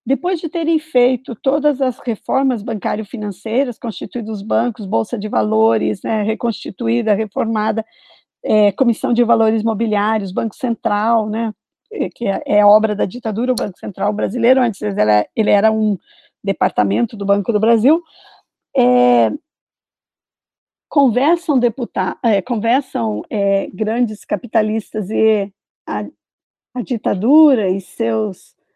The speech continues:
representantes de arena, né, da, da arena que era o Partido da Ordem e tal,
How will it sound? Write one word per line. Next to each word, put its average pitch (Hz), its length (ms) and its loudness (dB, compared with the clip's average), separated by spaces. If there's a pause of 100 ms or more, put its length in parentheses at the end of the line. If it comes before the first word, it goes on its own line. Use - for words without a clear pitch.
representantes 214 1160 -2
de 208 160 -4
arena, 220 680 0
né, 247 200 0
da, 220 100 -4 (160)
da 214 160 -4
arena 220 480 0
que - 100 -6
era 226 140 -2
o 269 60 -8
Partido 247 500 -4
da 226 180 2
Ordem 247 580 2
e 233 40 -6
tal, 302 220 -2